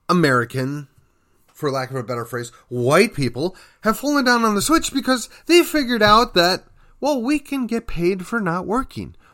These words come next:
We can get paid to do nothing. We can, oh, I don't know, get a subsistence and live on the streets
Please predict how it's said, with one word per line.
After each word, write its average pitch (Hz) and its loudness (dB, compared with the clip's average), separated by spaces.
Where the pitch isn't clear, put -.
We 160 2
can 262 -4
get 233 -4
paid 131 -4
to 175 -12
do 196 -2
nothing. 214 -4
We 277 2
can, 226 -4
oh, 262 -8
I 285 2
don't 233 0
know, 185 0
get 269 2
a 269 4
subsistence 226 0
and 196 2
live 269 2
on 226 4
the 190 4
streets 302 0